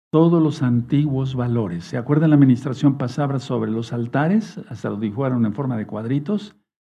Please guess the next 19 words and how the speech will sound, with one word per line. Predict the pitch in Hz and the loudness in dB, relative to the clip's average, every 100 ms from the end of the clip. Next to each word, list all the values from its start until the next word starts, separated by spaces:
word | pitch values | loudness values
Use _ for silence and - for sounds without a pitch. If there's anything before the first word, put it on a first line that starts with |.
| _ _ | _ _
El | 123 120 | -6 -2
altar | 120 120 127 120 | -2 -2 -2 -2
a | 117 | -4
la | 110 | -8
diversión, | 107 107 110 - 139 151 170 180 185 175 | -8 -8 -8 -6 0 2 4 4 4 4
al | 156 110 | 2 -4
cigarro, | - 101 110 151 165 156 147 | -8 -6 -2 -2 -2 -2 -4
a | |
la | 117 104 | -6 -8
droga, | 113 139 170 165 165 80 - _ _ _ | -4 0 0 0 -2 -6 -10 _ _ _
mujeres, | 107 104 143 151 165 160 139 | -12 -8 0 2 4 2 -2
dinero, | 113 107 113 139 170 160 156 151 - - _ - | -2 -2 4 4 6 4 2 0 -6 -20 _ -10
etcétera, | 117 - 147 120 110 | -6 -2 0 0 -4
etcétera, | 113 147 120 104 | -6 -4 -4 -6
joyas, | 95 151 170 170 147 135 | -4 2 2 2 0 2
no | 139 | 2
sé, | 143 113 101 151 | 2 -6 -4 -4
X, | 147 127 - | -4 -6 -6
Z, | 117 104 92 90 | -6 -6 -8 -16